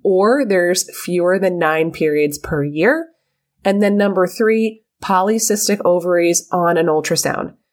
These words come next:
That is the presence of twelve or more follicles on each ovary, or there's an increased ovarian volume. Women are typically diagnosed with P C O S when they have two of the three criteria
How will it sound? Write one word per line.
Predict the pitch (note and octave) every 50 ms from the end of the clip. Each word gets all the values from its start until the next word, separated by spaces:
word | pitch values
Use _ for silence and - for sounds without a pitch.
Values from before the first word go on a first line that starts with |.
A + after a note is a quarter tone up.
| _ _ -
That | E3 D#3+
is | D#3+ D#3
the | - D#3+
presence | - - F#3+ D#3+ D#3 E3+ E3+ D#3+ -
of | D3+ C#3+ C#3+
twelve | - - E3+ D#3+ D#3 E3+ F#3+
or | G#3 G#3+
more | A3 A#3 A#3+ A#3+ A#3+
follicles | A3 F#3 F3 F3 F3 F3 - E3+ E3+ E3+ E3+ - -
on | E3 D#3+ D#3 D#3
each | - D3 D3 - -
ovary, | - G#3 A#3 A#3+ A3+ A#3 A3+ A3 A3 A3 G#3+ G#3+ G#3+ G#3+ _ _ _ _ _ _ _ _ _ -
or | F#3 F#3+ G3 G3+ G3+
there's | F#3 F#3+ F3 F3+ E3+ -
an | F#3 E3 -
increased | - E3+ E3+ F3+ E3+ - F3 E3+ E3+ E3+ - - - -
ovarian | F3 E3+ E3 E3 F3 E3+ D#3+ D#3 D#3+ D#3 D#3+ D#3 D#3+ - - -
volume. | E3+ E3+ E3 D#3 D#3 D#3 D3+ C#3+ D#3 - - - - - _ _ _ _ _ _ _
Women | - E3 E3 F#3 F#3 F#3+ G#3 G#3+ A3+ A3+
are | - - -
typically | - - - - A#3 A#3+ D4 C#4+ C#4+ D4 C#4
diagnosed | A#3 A3+ G#3 F#3 F#3 F3 F3+ F3 E3+ -
with | F#3 F3+
P | - F3 F3
C | E3+ - F3+ E3
O | D#3+ D#3+
S | D#3 E3+ E3+ -
when | F3+ F3
they | E3+ E3+ E3
have | E3 E3 D#3 - - - _
two | - - - - - F#3+ F#3+ G3+ G#3+ A#3 B3 A#3+
of | - F#3+ F3+ E3
the | F3+ F3+
three | F3+ - F3 E3 E3 E3 E3
criteria | E3 - E3+ E3 D#3 - - D#3 D3+ D3 D3+ D3+ D#3+ E3+ F3+ G3+ G3+